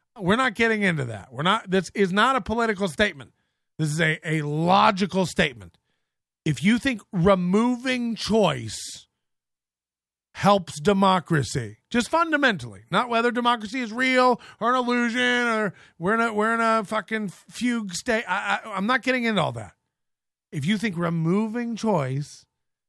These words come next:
helps democracy, you're already lost. You're already lost. That's what I'm saying. That's what I'm saying. If you're ever for the removal of choice, you, you're, you've already lost.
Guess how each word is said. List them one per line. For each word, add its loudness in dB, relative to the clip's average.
helps -2
democracy, -2
you're 0
already 4
lost. -4
You're 2
already 2
lost. -10
That's 4
what 2
I'm 0
saying. -12
That's -2
what 0
I'm -6
saying. -6
If -4
you're -4
ever 2
for 4
the 2
removal 2
of -4
choice, -2
you, 0
you're, -6
you've -2
already 2
lost. -12